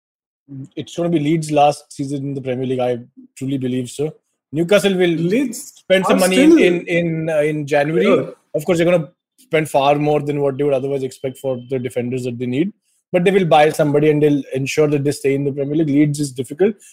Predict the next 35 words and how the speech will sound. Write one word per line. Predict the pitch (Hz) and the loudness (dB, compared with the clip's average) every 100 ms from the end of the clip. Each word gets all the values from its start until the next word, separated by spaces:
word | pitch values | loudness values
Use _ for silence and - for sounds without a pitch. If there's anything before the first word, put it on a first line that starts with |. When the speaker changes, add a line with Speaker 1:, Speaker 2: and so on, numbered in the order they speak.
| _ | _
Speaker 1:
Also, | 160 175 | 2 2
they're | 214 196 | 4 4
gonna | 196 | 2
be | 190 | 0
playing | 180 175 151 | 0 0 0
Liverpool | 143 147 156 147 135 - _ _ _ - | 0 -2 -2 -2 -4 -10 _ _ _ -6
next | 135 139 - | -4 -4 -2
week. | 165 165 | -2 -2
So | 175 156 139 - _ _ | 2 2 2 -4 _ _
for | - 156 | -6 -6
people | 156 165 190 | -6 -2 0
who | 175 | 0
believe | 156 160 165 | 0 0 0
that | 170 | -2
Salah's | - 143 156 | -2 0 0
blank | 131 131 135 143 | -2 -4 -4 -8
for | 147 | -8
two | 151 151 139 | -4 -4 -4
game | 139 139 | -6 -4
weeks, | 160 185 - _ _ _ _ | -4 -4 -12 _ _ _ _
will | 135 160 135 | -4 -4 -2
definitely | - 135 156 170 160 165 | -2 -2 0 -2 0 0
not | 151 139 131 | 0 -2 -2
blank | 135 131 135 | -2 -2 -4
<laughs> | _ | _
for | 143 135 | -2 -2
the | 131 | -2
third. | - 131 147 | -8 -8 -6
They're | 143 | -8
playing | 135 131 127 | -6 -8 -6
Leeds. | 123 147 156 - - _ _ _ _ | -2 -2 -2 -8 -20 _ _ _ _
Uh, | 123 123 | -2 2
Speaker 2:
Hey, | 165 | 2
Salah | - 269 | 2 2
Speaker 1:
Arsenal | 349 | 2